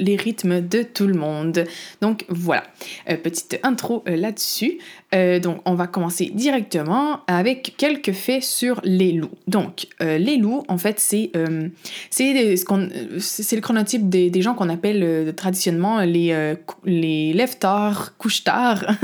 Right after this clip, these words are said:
<laughs> Donc, euh, les gens qui tendent à aller, euh, se coucher très tard et qui, euh, tendent à se lever très tard aussi.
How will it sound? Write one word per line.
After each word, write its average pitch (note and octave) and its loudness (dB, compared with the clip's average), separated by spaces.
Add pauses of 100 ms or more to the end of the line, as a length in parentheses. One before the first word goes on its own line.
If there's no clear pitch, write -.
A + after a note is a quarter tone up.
(140)
<laughs> - -10
Donc, G#3 2
euh, F3+ 4
les F3+ 4
gens G3+ 2
qui G#3 -2
tendent G3+ 2
à E3+ 2
aller, G3+ 2
euh, E3+ 0
se E3+ -2
coucher G#3 0
très G#3 -2
tard G3 0
et G#3 0
qui, G#3 -2
euh, E3+ 2
tendent F#3+ 0
à E3+ 0
se F3 -2
lever F3 0
très - -4
tard F3+ -2 (100)
aussi. - 0